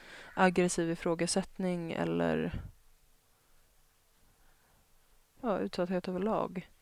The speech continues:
för att jag är normprovokativ.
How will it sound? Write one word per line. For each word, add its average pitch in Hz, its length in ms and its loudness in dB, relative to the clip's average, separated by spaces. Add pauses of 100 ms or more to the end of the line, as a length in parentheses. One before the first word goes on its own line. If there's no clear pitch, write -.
(460)
för 165 300 2
att 160 200 0
jag 165 420 -4
är 165 440 0 (760)
normprovokativ. 180 760 0